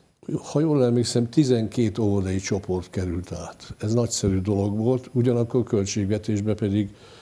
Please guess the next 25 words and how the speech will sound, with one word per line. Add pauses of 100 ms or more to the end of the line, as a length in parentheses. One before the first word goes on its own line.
(260)
hatalmas
siránkozást
váltott
ki. (540)
Vagy
ilyen
volt,
a
belterületi
földingatlanok
értékében
mi
nem
pénzt
kértünk, (520)
köfém. (1200)
A
Videatontól
sajnos
nem
tudtunk
semmit (260)
kö-, (100)
kérni,
mert